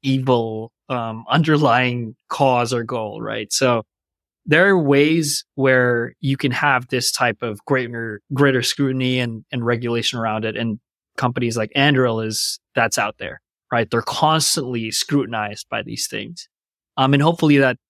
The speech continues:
that continues, um, while the shifting power dynamics happen within this defense industry, right? Is that we can hold them more accountable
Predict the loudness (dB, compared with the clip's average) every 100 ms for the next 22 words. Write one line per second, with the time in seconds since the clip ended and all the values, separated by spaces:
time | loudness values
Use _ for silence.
0 | _ 0 0 0 -2 0 -2 -2 -4 -8
1 | -10 _ -8 -8 -8 -6 0 2 2 2
2 | 0 0 -4 0 0 0 -4 -4 -8 -4
3 | -2 -2 -4 -4 -2 -2 -2 -6 -10 _
4 | -4 -2 -2 0 0 0 -4 -4 -4 -4
5 | -4 -2 -2 -2 -4 -2 0 0 0 2
6 | 2 4 2 4 4 2 0 0 0 0
7 | -6